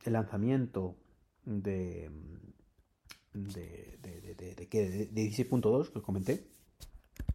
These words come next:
y que la verdad es que, os iba a decir que ha pillado sorpresa, pero no. <laughs> Lo que ha pasado ha tar-, ha tardado más de lo previsto. De hecho, el título de hoy es "Se podía haber evitado". Muchas cosas. Lo primero es este retraso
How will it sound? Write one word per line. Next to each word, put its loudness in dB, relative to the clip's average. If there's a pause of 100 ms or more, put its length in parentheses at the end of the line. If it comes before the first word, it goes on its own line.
(220)
y -8
que 0
la 6
verdad 2
es -2
que, 2
os -6
iba 0
a -2
decir -4
que -10
ha -10
pillado -4
sorpresa, -2
pero -10
no. -10 (340)
<laughs> -2
Lo -2
que -4
ha -6
pasado 4
ha 0
tar-, 0
ha -14
tardado 2
más 2
de 4
lo 4
previsto. -4 (1400)
De 0
hecho, 4
el 8
título 2
de 2
hoy 0 (480)
es -2
"Se -2
podía 4
haber 4
evitado". -8 (2250)
Muchas 0
cosas. -14 (220)
Lo 2
primero 4
es 0
este 2
retraso 0